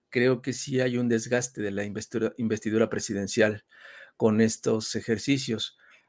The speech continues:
Estoy convencido de que todavía no tenemos una prensa que, que, que combata, eh, en, en la justa dimensión, eh, en la misma medida, por lo menos en la misma medida,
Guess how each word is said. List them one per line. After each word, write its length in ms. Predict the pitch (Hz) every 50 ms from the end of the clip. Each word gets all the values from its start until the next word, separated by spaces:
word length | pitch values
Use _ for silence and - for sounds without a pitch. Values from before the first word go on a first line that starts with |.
| _ _ _ _
Estoy 300 | - 113 113 - 131 123
convencido 500 | - 135 127 120 113 110 - 139 131 135
de 160 | 123 123 -
que 140 | - 110 107
todavía 840 | 107 - - 123 135 139 131 131 139 131 135 139 135 131 - - - -
no 840 | 110 117 117 113 117 117 120 123 123 117 117 113 110 110 - - - _
tenemos 440 | 123 117 120 120 123 120 - - -
una 380 | 120 120 120 117 110 - - _
prensa 720 | - 127 131 131 143 135 127 - - 117 98 110 120 - _ _ _ _ _ _ _ _ _ _
que, 240 | - 117 104 - - _ _
que, 560 | - 110 113 113 110 104 104 101 101 98 98
que 140 | - 113 110
combata, 800 | - 117 110 110 110 127 151 160 - - 117 104 92 95 - - _ _
eh, 560 | - 127 107 104 104 101 101 101 - - 104
en, 200 | 107 101 104 104 -
en 200 | 101 101 104 101
la 100 | 101 92
justa 320 | - - - 135 131 - 151
dimensión, 640 | 135 127 123 120 117 - 143 139 143 147 147 139 - - - - - - - - - - - _ _
eh, 260 | 123 110 107 101 101
en 80 | 98 101
la 100 | 98 107
misma 300 | 120 139 143 135 139 135
medida, 560 | 127 127 131 135 127 123 127 123 127 131 - _ _ _
por 180 | - 107 95 95
lo 100 | 95 101
menos 340 | 123 170 185 156 127 -
en 80 | 117 98
la 80 | 92 107
misma 180 | 113 113 120
medida, 500 | 120 127 117 120 113 113 117 127 135 -